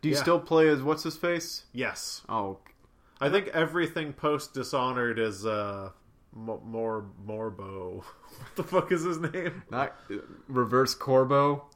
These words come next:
Speaker 2: Morbo.
Speaker 1: <laughs> Morbo.
Speaker 2: Yeah, Morbo. Cool, thanks,
Speaker 1: Um,
Speaker 2: Morbo.
Speaker 1: yeah, the Spy Master. I don't remember his name.
Speaker 2: Yeah.
Speaker 1: So, yeah, I wanna give cool thanks to video games.
Speaker 2: Mm-hmm.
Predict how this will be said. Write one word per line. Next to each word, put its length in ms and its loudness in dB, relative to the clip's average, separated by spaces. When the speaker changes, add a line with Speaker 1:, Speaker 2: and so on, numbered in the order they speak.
Speaker 2:
Morbo. 720 0
Speaker 1:
<laughs> 80 -12
Morbo. 800 2
Speaker 2:
Yeah, 200 -2
Morbo. 520 0
Cool, 180 2
thanks, 280 -2
Speaker 1:
Um, 80 2
Speaker 2:
Morbo. 480 2
Speaker 1:
yeah, 220 2
the 120 2
Spy 360 4
Master. 360 -2
I 40 2
don't 160 -2
remember 240 -8
his 100 -12
name. 140 -12
Speaker 2:
Yeah. 280 -2
Speaker 1:
So, 160 6
yeah, 280 8
I 120 4
wanna 200 2
give 200 0
cool 240 2
thanks 360 0
to 80 -4
video 440 4
games. 760 -4
Speaker 2:
Mm-hmm. 420 -6